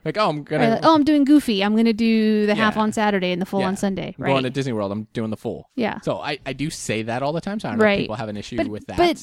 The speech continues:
Speaker 2: but
Speaker 1: but
Speaker 2: on the medal,
Speaker 1: Right. It's
Speaker 2: yeah,
Speaker 1: different.
Speaker 2: it's kinda weird.
Speaker 1: Yeah.
Speaker 2: Yeah.
Speaker 1: So, um, not a big deal. I'm not yelling
Speaker 2: No.
Speaker 1: at 'em or anything like that. It was just kind of a conversation starter,
Speaker 2: Right.
Speaker 1: uh, online more than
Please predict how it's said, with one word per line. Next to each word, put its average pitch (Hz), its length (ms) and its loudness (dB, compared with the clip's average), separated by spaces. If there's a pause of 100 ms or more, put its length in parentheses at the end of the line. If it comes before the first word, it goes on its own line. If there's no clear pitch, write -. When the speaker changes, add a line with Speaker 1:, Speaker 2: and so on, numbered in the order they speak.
Speaker 2:
but 285 120 4
Speaker 1:
but 247 40 0
Speaker 2:
on 254 160 2
the 240 60 4
medal, 208 480 0 (440)
Speaker 1:
Right. 123 340 -10
It's - 200 -6
Speaker 2:
yeah, 240 200 4
Speaker 1:
different. 175 200 -2
Speaker 2:
it's - 120 -12
kinda 226 200 -2
weird. 202 300 -6
Speaker 1:
Yeah. - 240 -18 (160)
Speaker 2:
Yeah. - 200 -10 (160)
Speaker 1:
So, 113 440 -6 (420)
um, 98 380 -10 (320)
not 214 120 -2
a 143 40 -4
big 120 120 -6
deal. 95 180 -6
I'm 101 80 -4
not 90 140 -6
yelling 90 260 -6
Speaker 2:
No. 87 60 -8
Speaker 1:
at 85 60 -12
'em 87 100 -12
or 92 60 -10
anything 90 240 -14
like 90 140 -16
that. 92 120 -10
It 92 40 -6
was 90 80 -10
just 95 140 -16
kind 80 120 -14
of 80 60 -16
a - 40 -18
conversation 85 520 -12
starter, 90 380 -12 (100)
Speaker 2:
Right. - 300 -10
Speaker 1:
uh, - 280 -18
online 87 540 -12 (140)
more 95 160 -6
than 90 220 -14